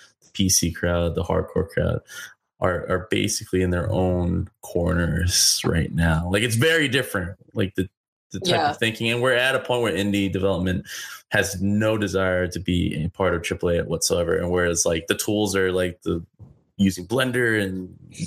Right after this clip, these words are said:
Speaker 1: using Git, right? <laughs> It's like, it's
Speaker 2: Yeah.
Speaker 1: a, so what, what have you noticed going through and hanging with new friends, basically?
Speaker 2: Um, uh, are you asking, like,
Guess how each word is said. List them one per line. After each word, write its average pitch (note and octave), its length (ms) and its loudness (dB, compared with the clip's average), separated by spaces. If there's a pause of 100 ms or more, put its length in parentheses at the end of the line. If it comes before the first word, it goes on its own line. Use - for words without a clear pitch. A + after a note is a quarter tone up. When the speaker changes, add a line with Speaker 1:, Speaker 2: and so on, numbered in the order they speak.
Speaker 1:
using G2 300 2
Git, F#2 220 2 (480)
right? G#2+ 280 2
<laughs> - 60 2 (420)
It's - 460 2
like, A2+ 180 2
it's A2+ 220 0
Speaker 2:
Yeah. G#2 260 2
Speaker 1:
a, - 20 -8 (280)
so C3+ 160 0
what, C#3+ 260 2
what D3 140 2
have C#3 200 0
you D3 160 2
noticed F#2+ 720 0 (680)
going F#2 400 0
through F2+ 240 0
and E2+ 120 -2
hanging F2 380 0 (200)
with F#2+ 120 0
new G#2 220 2
friends, E2 640 -2 (140)
basically? - 600 -2 (1120)
Speaker 2:
Um, F3 640 2 (200)
uh, E3+ 260 4
are E3+ 80 2
you F3 140 4
asking, D#3+ 460 2
like, C3+ 540 2